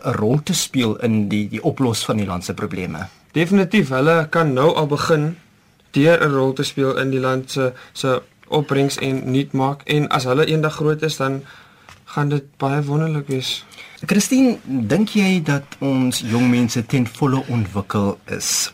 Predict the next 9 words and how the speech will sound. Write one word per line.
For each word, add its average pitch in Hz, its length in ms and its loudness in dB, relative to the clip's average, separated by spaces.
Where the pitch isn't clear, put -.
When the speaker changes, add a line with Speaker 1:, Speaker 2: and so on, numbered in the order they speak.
Speaker 1:
Of 131 440 -2
is 135 140 -2
daar 151 240 4
'n, 156 140 4
iets 139 180 -2
wat 131 120 -4
van 120 180 2
'n 101 120 0
wanbalans, 101 520 0